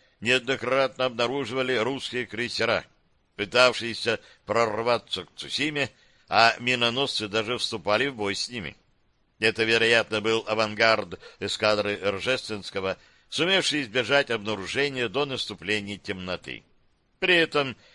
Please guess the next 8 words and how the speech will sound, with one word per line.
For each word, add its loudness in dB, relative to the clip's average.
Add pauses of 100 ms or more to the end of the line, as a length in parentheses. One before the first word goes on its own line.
(140)
минимум -2
один 2
крейсер 0
был -2
торпедирован -2 (320)
и, -4
вероятно, 0
затонул. -4